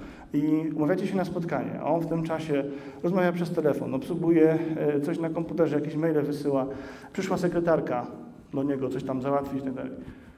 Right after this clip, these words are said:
Tylko przeproście, będzie, „Widzę, że pan jest dzisiaj bardzo zajęty. A ja bym naprawdę chciał poznać pana potrzeby, pana problemy, chciałbym z panem porozmawiać o rozwiązaniu tego problemu, po który tutaj przyjechałem. Umówmy się w innym terminie”.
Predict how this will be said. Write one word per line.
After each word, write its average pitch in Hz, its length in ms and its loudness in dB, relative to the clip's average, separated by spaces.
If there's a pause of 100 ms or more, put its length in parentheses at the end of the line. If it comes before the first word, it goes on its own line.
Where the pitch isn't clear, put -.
(100)
Tylko 214 180 -2
przeproście, 254 440 2
będzie, 180 320 2 (240)
„Widzę, 175 240 0
że 196 100 2
pan 185 180 2
jest 180 160 0
dzisiaj 180 200 0
bardzo 175 280 0
zajęty. 151 500 -2 (800)
A - 80 2
ja 196 140 4
bym 214 180 4
naprawdę 185 400 2
chciał 170 460 2
poznać 156 600 2
pana 139 220 0
potrzeby, 135 360 0
pana 131 240 0
problemy, 131 380 0
chciałbym 131 260 0
z 143 60 -4
panem 147 300 0
porozmawiać 143 600 2
o 139 260 0 (400)
rozwiązaniu 160 720 2
tego 139 200 2
problemu, 135 460 0
po 139 160 -4
który 139 140 0
tutaj 135 140 4
przyjechałem. 143 480 0 (320)
Umówmy 240 420 6
się 220 120 0
w 202 100 0
innym 196 200 0
terminie”. 185 460 -2